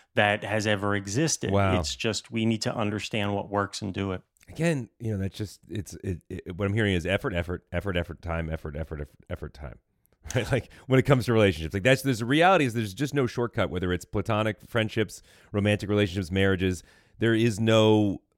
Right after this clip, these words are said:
Speaker 2: there is no substitute for, uh, time and intention and effort.
Speaker 1: I mean, in the past, our survival was dependent
Speaker 2: Right.
Speaker 1: upon others.
Speaker 2: So
Speaker 1: So
Speaker 2: we're,
Speaker 1: we
Speaker 2: we're designed for that.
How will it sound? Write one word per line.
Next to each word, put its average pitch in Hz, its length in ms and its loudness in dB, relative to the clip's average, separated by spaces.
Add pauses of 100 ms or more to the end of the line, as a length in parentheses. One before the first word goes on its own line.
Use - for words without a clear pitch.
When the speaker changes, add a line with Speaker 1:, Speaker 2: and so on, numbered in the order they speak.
(100)
Speaker 2:
there 107 260 0
is 117 140 0
no 117 120 2
substitute 98 800 -2
for, 85 500 -2 (200)
uh, 82 240 -6 (160)
time 98 340 -4
and 90 80 0
intention 85 400 -4
and 78 140 -4
effort. 71 280 -8 (880)
Speaker 1:
I 123 120 0
mean, 131 300 0
in 127 180 6
the 143 60 2
past, 139 600 -2 (540)
our 117 140 6
survival 98 600 0
was 92 200 -4
dependent 92 720 -8
Speaker 2:
Right. 107 160 4
Speaker 1:
upon 92 200 -2
others. - 360 -6
Speaker 2:
So 113 140 2
Speaker 1:
So 113 160 8
Speaker 2:
we're, 107 140 6
Speaker 1:
we 120 120 0
Speaker 2:
we're 113 240 6
designed 98 920 -4
for 80 160 -6
that. 64 220 -12